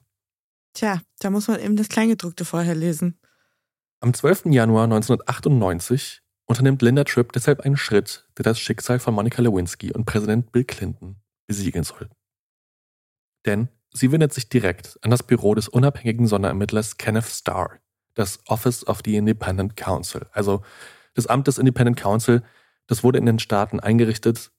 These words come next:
Speaker 2: um Untersuchungen gegen hohe Regierungsbeamte durchzuführen, insbesondere in Fällen, in denen ein Interessenskonflikt oder eine Befangenheit der regulären Justizbehörden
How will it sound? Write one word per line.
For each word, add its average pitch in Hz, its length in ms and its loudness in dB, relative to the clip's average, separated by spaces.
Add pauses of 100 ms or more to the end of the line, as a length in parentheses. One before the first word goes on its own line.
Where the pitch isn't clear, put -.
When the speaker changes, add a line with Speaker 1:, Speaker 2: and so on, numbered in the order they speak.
Speaker 2:
um 104 260 0
Untersuchungen 117 640 0
gegen 101 320 -2 (240)
hohe 117 320 4
Regierungsbeamte 131 840 0
durchzuführen, 123 600 0 (160)
insbesondere 110 500 0
in - 100 -8
Fällen, 95 360 0
in 104 140 -10
denen 95 220 -2
ein 92 320 -6 (200)
Interessenskonflikt 107 1080 -2 (180)
oder 107 160 2
eine 107 140 -2
Befangenheit 98 580 -2
der 95 120 0
regulären 101 640 2
Justizbehörden 87 720 -4